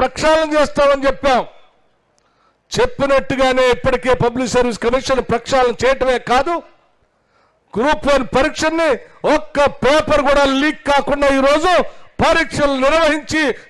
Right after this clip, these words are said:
ఈ రాష్ట్ర ప్రజలకు చూపించాం. ఇప్పటికే కేవలం మూడు నెలల్లోనే, కేవలం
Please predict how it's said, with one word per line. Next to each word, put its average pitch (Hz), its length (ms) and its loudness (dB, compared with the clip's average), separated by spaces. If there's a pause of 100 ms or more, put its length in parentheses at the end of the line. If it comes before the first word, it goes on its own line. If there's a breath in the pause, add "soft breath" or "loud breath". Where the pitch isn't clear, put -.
ఈ - 100 2
రాష్ట్ర 269 380 2
ప్రజలకు 254 400 0
చూపించాం. 233 560 -4 (2000 soft breath)
ఇప్పటికే 294 600 0 (340)
కేవలం 285 480 2 (140)
మూడు 285 300 0
నెలల్లోనే, 285 600 2 (2500)
కేవలం 294 460 4